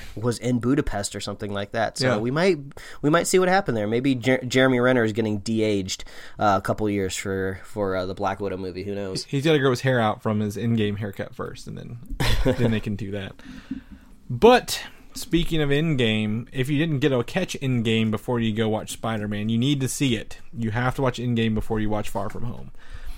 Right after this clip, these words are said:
Speaker 2: And you're getting that chance. Uh, while Endgame is still in theaters, they're apparently adding a new version to the current lineup now next weekend, the, uh, twenty-eighth, twenty-ninth range, um, which will feature more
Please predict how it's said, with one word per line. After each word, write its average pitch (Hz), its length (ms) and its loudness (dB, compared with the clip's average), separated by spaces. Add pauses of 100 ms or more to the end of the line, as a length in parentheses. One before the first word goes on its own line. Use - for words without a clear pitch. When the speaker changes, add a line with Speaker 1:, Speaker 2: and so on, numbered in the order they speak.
(320)
Speaker 2:
And 117 200 4
you're 135 180 4
getting 139 260 2
that 151 180 0
chance. - 720 2
Uh, 127 260 0
while 160 340 4
Endgame 196 420 4
is - 80 0
still 202 420 4
in 180 260 2
theaters, 127 640 2
they're 131 300 2
apparently 165 420 -2
adding 139 280 0
a 117 100 0
new 139 340 2
version 117 460 4
to 123 100 -8
the 113 120 -2
current 131 340 -2
lineup 120 500 0
now 113 380 -2
next 127 320 -2
weekend, 117 560 -2 (380)
the, 120 200 0
uh, 110 180 0
twenty-eighth, 120 720 -2
twenty-ninth 117 640 -2 (360)
range, 113 560 2
um, 110 380 -2 (540)
which 131 200 -2
will 131 80 4
feature 139 380 0
more 151 640 6